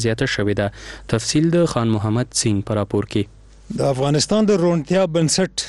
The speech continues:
Speaker 2: د نړیوالې بودیجې د مشارکت د ادارې په ملتیا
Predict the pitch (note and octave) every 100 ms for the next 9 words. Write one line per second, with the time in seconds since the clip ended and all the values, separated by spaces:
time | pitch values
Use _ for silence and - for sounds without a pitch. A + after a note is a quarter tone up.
0 | - - B2+ C#3 D3 D#3 F3 A3 G#3 E3+
1 | D#3+ D#3+ F#3 F3+ E3 D3+ D3+ D3+ D#3 G3
2 | E3 D#3 E3 D3 D3+ F3+ F3+ D#3+ D#3 D3
3 | B2 E3